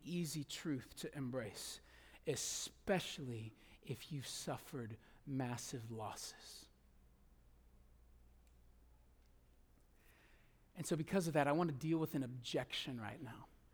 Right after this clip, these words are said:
because I'm sure that somebody who heard me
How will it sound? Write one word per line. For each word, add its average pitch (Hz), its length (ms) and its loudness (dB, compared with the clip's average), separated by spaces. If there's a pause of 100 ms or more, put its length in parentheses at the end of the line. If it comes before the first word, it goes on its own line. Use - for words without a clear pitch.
(580)
because 147 460 4 (140)
I'm 151 220 4
sure 170 600 6
that 110 140 -6
somebody 196 640 6
who 147 180 6 (140)
heard 165 300 6
me 127 340 0